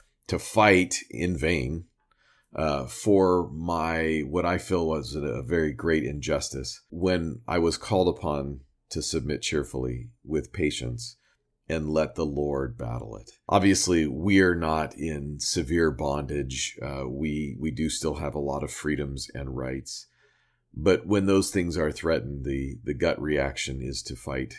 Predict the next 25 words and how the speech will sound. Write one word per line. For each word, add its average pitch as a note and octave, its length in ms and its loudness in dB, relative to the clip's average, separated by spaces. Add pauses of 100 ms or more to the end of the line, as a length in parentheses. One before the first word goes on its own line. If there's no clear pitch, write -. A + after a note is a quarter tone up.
(140)
tooth - 260 -8
and C2+ 120 -6
nail C2+ 280 -6
against B1 400 -10
that. A#1+ 220 -10 (280)
But G#2 120 4
I G2+ 100 6
think C#3 280 -4
it A2 120 4
is E2+ 220 -2
apropos E2 920 0 (460)
to G2 140 2
what F2+ 260 2
we F2 180 2
are F2+ 220 0
going D2+ 340 -4
through C2 640 -4
in F2+ 300 -2
that D2 420 -4 (680)
we F#2 600 2
have G2+ 300 0
messages G#2 540 0
from E2 460 -4
our D2+ 160 -2
prophet D2 680 -6